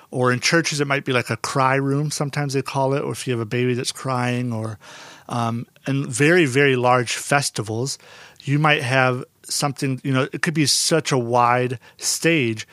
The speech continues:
you would have two speakers, two sets of speakers on the left and right. But if you're standing in the middle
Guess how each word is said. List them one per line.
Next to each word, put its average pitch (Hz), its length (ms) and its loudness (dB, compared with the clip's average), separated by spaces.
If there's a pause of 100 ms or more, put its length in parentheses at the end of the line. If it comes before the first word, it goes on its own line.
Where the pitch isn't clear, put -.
(220)
you 147 80 2
would 143 100 2
have 131 240 2
two 165 440 0
speakers, 127 720 -2 (300)
two 185 140 -2
sets 165 260 0
of 135 80 -2
speakers 143 400 -4
on 120 80 0
the 117 80 -4
left 127 280 -2
and 117 120 -4
right. 139 320 -2 (320)
But 127 140 -4
if - 120 -6
you're 214 100 -2
standing 190 440 0
in 131 100 0
the 117 80 -2
middle 127 520 0